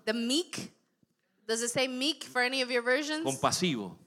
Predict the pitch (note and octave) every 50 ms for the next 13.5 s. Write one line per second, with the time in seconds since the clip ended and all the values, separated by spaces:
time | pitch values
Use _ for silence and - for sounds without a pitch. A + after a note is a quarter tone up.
0 | _ _ _ _ _ _ _ _ _ _ _ _ _ _ _ _ _ _ _ _
1 | _ _ _ - - - _ _ _ _ _ _ - C3 D3 D3+ D3 F3 F3+ G3+
2 | G#3+ G#3 G3 A3 G#3+ F#3+ D#3+ - B2+ G#2 - - - - - - _ _ _ _
3 | _ _ _ _ _ _ _ _ _ _ _ _ _ G3+ F#3+ G3+ G3 A3 G#3+ G#3
4 | G3+ G3+ G3 F#3 F3 F#3+ G3 F#3 G3 G3 G#3+ A3 G#3 G#3+ - - - - - _
5 | _ _ _ _ _ _ _ _ _ _ _ _ _ _ _ _ _ _ _ _
6 | _ _ - _ - - - - - - - - - - - - _ _ _ _
7 | _ _ _ _ _ _ _ _ _ _ _ _ _ _ _ _ _ _ _ _
8 | - B2 B2 A#2 - E3 D3 C#3 C#3 E3 D#3 D3 C#3+ C#3 C3+ - A3 A3 A3+ A#3
9 | E3+ C#3+ C#3 C3 C3 - - B3 B3 B3 A#3+ G3+ G3 F3+ E3+ C#3 C3 A#2+ A#2 -
10 | - C3 C3 C#3 C#3 B2+ D#3+ D#3 C#3+ D3+ C3 - - - - A3+ B3 A#3+ B3+ -
11 | A#3+ A#3 A3+ A3 A3 - A3 A3 G#3+ G3+ F#3+ - - - - F3+ F#3 - F#3+ F3+
12 | D#3+ - - _ _ _ _ _ _ - D3+ F3+ A#3 A#3+ G3 E3 - - F#3 F#3+
13 | G3+ G#3 G#3+ G3+ G3+ G#3 G3+ F#3 F#3+ F#3